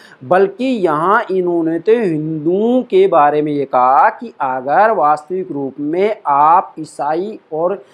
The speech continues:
इस्लाम लोगों के बहकावे में आकर के विधर्मी हो गए हैं, तो आप पुनः हिंदू धर्म को अपनाओ,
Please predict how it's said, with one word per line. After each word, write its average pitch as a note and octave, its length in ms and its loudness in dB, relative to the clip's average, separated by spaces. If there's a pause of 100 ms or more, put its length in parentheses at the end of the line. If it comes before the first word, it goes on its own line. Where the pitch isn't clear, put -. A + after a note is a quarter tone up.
(360)
इस्लाम E3 680 0
लोगों C#3+ 440 -4
के F#3+ 200 -4
बहकावे C#3+ 560 0
में A3+ 240 -2
आकर C#3+ 420 -2
के F#3+ 320 0
विधर्मी D3+ 580 -4
हो F3 220 0
गए C3 180 -2
हैं, F#3+ 160 0 (340)
तो F3+ 60 0
आप F3+ 440 2
पुनः E3 260 0
हिंदू E3 400 -6
धर्म A#2+ 280 -10
को G#3 220 -4
अपनाओ, B3 520 0